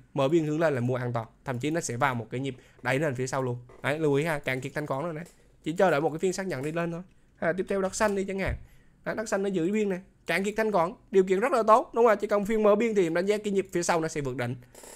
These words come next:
Đấy, lưu ý ha. Đấy, chỉ cần một cái phiên biên độ thanh khoản đâu đó là khoảng, à, ba mươi triệu cổ phiếu vào thôi.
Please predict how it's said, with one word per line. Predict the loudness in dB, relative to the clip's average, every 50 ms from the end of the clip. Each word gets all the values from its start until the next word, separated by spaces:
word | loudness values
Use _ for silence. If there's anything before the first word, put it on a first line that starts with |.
| -20 -20 -20 -6 -2
Đấy, | 2 4 4
lưu | 6 6 6
ý | 6 6
ha. | 6 4 2 2 -2 -8 -8
Đấy, | -6 -6
chỉ | -2
cần | 0 0 0 2
một | 0
cái | -2 0
phiên | 4 4 4 4 4
biên | 2 2 2
độ | 2 2 0
thanh | 0 -2 0
khoản | 0 0 0 0
đâu | 2 2
đó | 2 4 4
là | 2 2
khoảng, | 2 2 2 2 2
à, | 2 0 -2 -4 -10 -20 -20 -10 -4
ba | 0 2 4 6
mươi | 6 6 6 6
triệu | 4 2 2
cổ | 4 6
phiếu | 8 8 8
vào | 8 6 4 2
thôi. | 0 -2